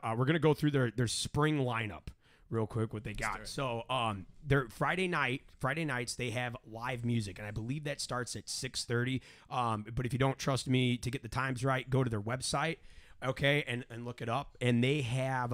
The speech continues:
Speaker 1: uh, they got a whole bunch of people that are playing here. They got, uh, Caroline Steinkamp. I think she's playing this Friday coming up.
Speaker 2: Great voice.
Speaker 1: Um, she's, she's really good. Uh, my mom, my mom's like, "That's my,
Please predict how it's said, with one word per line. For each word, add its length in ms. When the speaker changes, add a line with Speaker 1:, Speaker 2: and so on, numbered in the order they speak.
Speaker 1:
uh, 300
they 120
got 120
a 60
whole 320
bunch 260
of 80
people 460
that 80
are 80
playing 340
here. 220
They 140
got, 300
uh, 340
Caroline 400
Steinkamp. 560
I 80
think 220
she's 180
playing 520
this 260
Friday 580
coming 280
up. 120
Speaker 2:
Great 160
voice. 200
Speaker 1:
Um, 200
she's, 420
she's 320
really 220
good. 380
Uh, 260
my 140
mom, 420
my 80
mom's 320
like, 140
"That's 240
my, 100